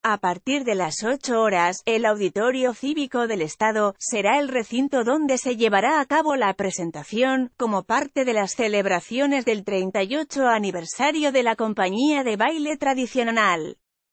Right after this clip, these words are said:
Carla Rosina Hernández García, bailarina y jefa operativa, detalló que este evento sorprenderá a todos por la innovación de la dirección artística de Óscar Bringas Muñoz.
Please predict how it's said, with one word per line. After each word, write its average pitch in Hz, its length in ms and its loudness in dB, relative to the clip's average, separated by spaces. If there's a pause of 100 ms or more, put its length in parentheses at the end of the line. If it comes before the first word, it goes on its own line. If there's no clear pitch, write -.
(420)
Carla 240 400 0
Rosina 262 680 0
Hernández 254 720 0
García, 285 540 -2
bailarina 254 640 0
y 202 160 -4
jefa 294 500 2
operativa, 247 640 0
detalló 233 500 2
que 233 240 0
este 262 300 -4
evento 185 580 -2
sorprenderá 202 840 0
a 220 60 -2
todos 302 400 -4
por 233 180 -2
la 208 120 -2
innovación 196 800 -2
de 262 80 0
la 240 120 2
dirección 226 640 0
artística 269 680 -2
de 233 200 0
Óscar 277 400 -2
Bringas 277 480 0
Muñoz. 226 720 0